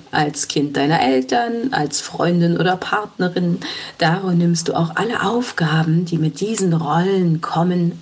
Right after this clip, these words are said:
an. Ja, ich mach das von Herzen gerne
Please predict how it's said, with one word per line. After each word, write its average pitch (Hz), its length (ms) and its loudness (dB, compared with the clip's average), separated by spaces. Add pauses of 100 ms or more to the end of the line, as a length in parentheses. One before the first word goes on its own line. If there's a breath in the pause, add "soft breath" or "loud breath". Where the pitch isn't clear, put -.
(100)
an. - 180 -2 (960)
Ja, - 80 -2 (320)
ich - 160 -4
mach - 160 -2
das - 160 0
von 214 160 -2
Herzen 233 480 0
gerne 220 500 2